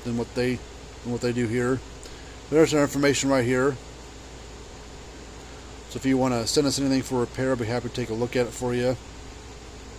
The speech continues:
All right, so what they've done so far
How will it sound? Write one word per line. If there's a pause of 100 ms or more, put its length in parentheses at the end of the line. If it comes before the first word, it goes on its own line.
(2500)
All
right,
so
what
they've
done
so
far